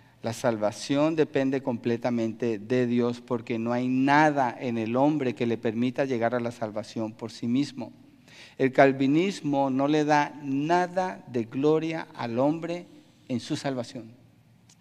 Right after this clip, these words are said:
Solamente a Dios. Soli Deo gloria, solamente la gloria a Dios. El arminianismo le da la gloria a Dios en cuanto a la salvación, pero no toda.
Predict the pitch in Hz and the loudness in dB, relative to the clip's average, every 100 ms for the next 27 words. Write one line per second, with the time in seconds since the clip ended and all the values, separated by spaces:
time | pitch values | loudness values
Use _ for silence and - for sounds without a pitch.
0 | - - 143 143 135 139 127 113 117 - | -14 -4 0 0 0 0 0 -2 -4 0
1 | 160 175 175 151 165 160 151 165 139 117 | 2 4 4 4 4 4 4 6 4 0
2 | 117 147 151 151 147 151 135 131 131 135 | 0 2 2 2 0 0 0 0 0 0
3 | 120 113 110 113 - - - - _ _ | -2 -4 -8 -14 -20 -20 -20 -20 _ _
4 | _ _ _ _ _ _ _ _ _ _ | _ _ _ _ _ _ _ _ _ _
5 | _ _ _ _ _ _ _ _ _ _ | _ _ _ _ _ _ _ _ _ _
6 | _ _ _ _ _ _ - 120 117 117 | _ _ _ _ _ _ -4 -2 0 0
7 | 110 131 220 - 113 135 - - _ _ | -2 -2 -4 -6 -6 -6 -16 -20 _ _
8 | _ - _ _ _ - 113 117 123 131 | _ -20 _ _ _ -4 0 2 2 4
9 | 131 139 139 127 135 143 147 139 131 120 | 4 4 4 4 4 4 0 -2 -2 -2
10 | 123 117 - 117 110 107 - 156 160 151 | 0 -2 0 -4 -2 -6 -4 -4 -4 -6
11 | 131 113 113 113 120 107 92 | -6 -4 -6 -4 -2 -2 -4